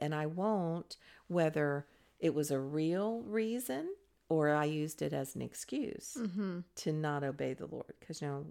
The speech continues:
Speaker 1: I've done both.
Speaker 2: Right.
Speaker 1: You know,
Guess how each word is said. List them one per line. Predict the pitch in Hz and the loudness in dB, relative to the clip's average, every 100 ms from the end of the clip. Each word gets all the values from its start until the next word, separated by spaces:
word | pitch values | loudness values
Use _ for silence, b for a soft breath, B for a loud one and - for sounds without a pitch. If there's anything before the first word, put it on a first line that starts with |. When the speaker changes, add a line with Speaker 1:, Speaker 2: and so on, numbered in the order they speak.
| - | -8
Speaker 1:
I've | 147 | -8
done | - 143 | -4 -4
both. | 147 220 - - _ _ _ _ - | -2 -4 -6 -12 _ _ _ _ -10
Speaker 2:
Right. | 226 208 - _ _ _ _ _ _ - - | -6 -6 -8 _ _ _ _ _ _ -20 -14
Speaker 1:
You | |
know, | 151 | -12